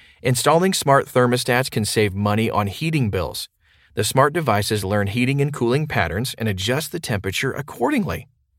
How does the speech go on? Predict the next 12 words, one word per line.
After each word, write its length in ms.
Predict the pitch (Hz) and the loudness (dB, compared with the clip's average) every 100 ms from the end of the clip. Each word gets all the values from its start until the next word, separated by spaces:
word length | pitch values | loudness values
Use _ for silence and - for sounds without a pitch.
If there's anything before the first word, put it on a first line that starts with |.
| _ _ _ | _ _ _
Using 500 | 135 190 202 202 185 - | -4 -2 2 2 2 2
intelligent 720 | 151 143 147 202 156 113 71 | 2 2 -2 0 2 2 -2
devices 560 | 92 80 80 160 170 - - - _ _ | -4 -4 -4 -2 -4 -6 -16 -20 _ _
is 200 | 139 135 | 2 4
handy 500 | 139 147 120 90 - | 4 4 2 0 -4
if 160 | 101 117 | -4 -2
you 120 | 107 | -2
pay 260 | 123 120 | 2 2
for 160 | 117 123 | 2 0
your 180 | 113 113 | 2 0
tenants' 400 | - 104 104 - | 0 0 0 -4
heating. 460 | - 131 104 71 | 0 0 0 -4